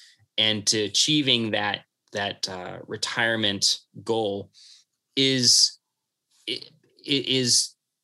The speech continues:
is the point is, is getting to that self-sufficient part where, where we no longer have to depend on anybody because we've got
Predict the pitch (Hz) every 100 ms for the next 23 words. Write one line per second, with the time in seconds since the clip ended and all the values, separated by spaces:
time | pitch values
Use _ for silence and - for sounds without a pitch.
0 | _ _ 131 127 - - 120 110 - 107
1 | - 147 139 117 - 113 107 - _ -
2 | 139 135 131 123 117 104 - 135 120 -
3 | 113 - 127 - 104 - _ _ _ -
4 | - 101 92 101 104 104 104 101 127 143
5 | 147 139 123 120 123 117 110 - 113 107
6 | - - 110 101 98 110 110 104 101 107
7 | 107 95 87 92 101 101 _ _ _ _
8 | _ _ - - _ _ - 107 113 98
9 | 120 123 110 117 113 107